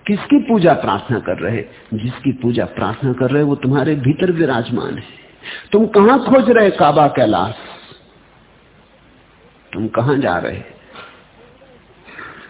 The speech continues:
जिसे तुम खोज रहे तुम्हारे भीतर बैठा। तुम भी जरा शांत होकर बैठ जाओ और उसकी स्फुरणा से जियो, छोड़ दो सब उस पर, बेशर्त।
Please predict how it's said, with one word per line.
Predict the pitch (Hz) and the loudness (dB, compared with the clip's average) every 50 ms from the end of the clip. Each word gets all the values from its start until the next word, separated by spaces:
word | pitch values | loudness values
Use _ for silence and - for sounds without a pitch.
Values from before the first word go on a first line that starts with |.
| - 143 | -6 -4
जिसे | 143 143 214 - - 269 | 0 2 2 4 4 2
तुम | 262 - 277 262 254 - - - | 4 4 4 4 4 4 2 4
खोज | 170 226 240 240 | 4 6 6 6
रहे | 262 247 269 254 240 240 - | 6 6 6 6 6 6 4
तुम्हारे | 190 185 175 196 202 226 214 | 4 4 6 6 6 6 4
भीतर | 185 160 208 220 - 247 233 | 4 4 2 2 2 2 2
बैठा। | 190 165 131 117 - - - - - - - - - - _ _ _ - _ _ _ - | 4 2 2 2 0 -4 -10 -10 -12 -14 -16 -18 -20 -20 _ _ _ -20 _ _ _ -4
तुम | 170 190 190 | -2 0 2
भी | 143 123 123 101 | 2 2 0 0
जरा | - 85 76 65 | -2 -6 -6 -6
शांत | - - - - 92 101 104 101 - | -10 -14 -12 -10 -8 -8 -8 -8 -8
होकर | 113 92 - - 104 | -8 -8 -6 -8 -6
बैठ | - 95 92 98 110 - | -4 -2 -2 -2 -4 -6
जाओ | - 107 95 123 123 - - - - - _ _ - | -6 -6 -6 -6 -10 -14 -20 -20 -20 -20 _ _ -8
और | - 110 104 | -6 -6 -6
उसकी | - - - 123 - - - - - - - | -6 -6 -8 -8 -8 -8 -8 -8 -8 -6 -8
स्फुरणा | 117 - - - - - 104 104 107 98 110 | -10 -10 -10 -16 -12 -8 -6 -4 -4 -4 -6
से | 113 - 98 85 | -8 -8 -10 -10
जियो, | 85 - - 78 - 92 - - - - - _ _ _ _ _ _ _ _ _ - - _ - - - | -10 -10 -12 -12 -12 -12 -14 -16 -20 -20 -20 _ _ _ _ _ _ _ _ _ -20 -20 _ -16 -8 0
छोड़ | - 233 226 208 190 | 4 4 4 4 4
दो | 175 170 156 | 2 0 0
सब | - 151 131 120 | 0 -4 -4 -4
उस | 113 - - | -6 -8 -10
पर, | - - 62 - - - - - - _ _ _ _ _ - 123 | -10 -10 -10 -10 -10 -14 -16 -20 -20 _ _ _ _ _ -12 -8
बेशर्त। | 123 123 156 208 208 - - 170 123 117 - - - - - | -2 2 4 6 6 6 4 0 0 0 -4 -8 -14 -20 -20